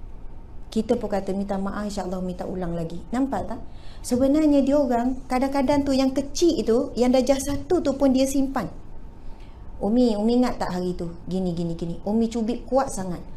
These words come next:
Kata, "Padahal kesalahan Imran sikit je." Kadang kita menzalimi anak kita tak sepadan dengan kesalahan dia, tapi hukuman kita bagi berat.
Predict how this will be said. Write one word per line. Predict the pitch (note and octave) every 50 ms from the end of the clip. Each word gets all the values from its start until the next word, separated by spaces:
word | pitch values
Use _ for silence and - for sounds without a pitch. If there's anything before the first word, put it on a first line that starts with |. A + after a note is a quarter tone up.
| - - - - - - - - -
Kata, | - G#3+ G3+ G#3 A3 G#3 G3 G3 -
"Padahal | - G#3+ G#3 G3+ A#3+ C#4 C#4
kesalahan | - B3 - A#3 G#3 G#3+ G#3+ A3+ A3+ A3 -
Imran | A3 A3+ A#3 C4+ D4 C#4
sikit | - C4+ - - A3+ G3 G3
je." | C4 C#4 - - - - - - - - - - - - - - - - -
Kadang | G#3+ A3 A#3 C#4+ C#4
kita | C#4 C#4+ C#4 B3 A#3
menzalimi | A#3 A#3 A#3 A3 G#3+ A#3+ A#3+ A#3+ C4 C4+ D4 D#4 C#4 -
anak | G3+ G#3 A3 G3+ - -
kita | A#3 A3+ A3+ - G#3 G#3+ G#3+
tak | A3 - B3 B3 -
sepadan | - - A#3+ A#3+ A#3 - B3 B3 B3 A3+ - - D4 D4 C#4+ C4+ A#3+
dengan | A#3 A3 G#3+ G#3 G#3 G#3 A3 A#3
kesalahan | A#3 - A3 - - A3 A3 A3+ A3+ A3+ A#3+ C4 C4 B3+ A#3
dia, | G#3+ G3+ A3 B3+
tapi | B3 A#3 A3 A3 A#3+ B3 A#3+
hukuman | - A#3+ A3+ A3+ A3
kita | - A3+ A3+ A3+
bagi | G3 G#3 F#3+ G3+ F3
berat. | F3 E3+ D3 C#3 -